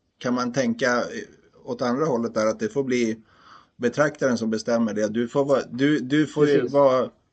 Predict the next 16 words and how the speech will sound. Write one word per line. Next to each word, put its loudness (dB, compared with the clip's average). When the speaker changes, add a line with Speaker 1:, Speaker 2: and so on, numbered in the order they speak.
Speaker 1:
konstnären 0
som -4
levererar -2
Speaker 2:
Ja. 0
Speaker 1:
det, -8
någonting 0
som -4
du 0
står -2
för, -2
och 0
då 2
är 4
du 2
ju 6
ändå 2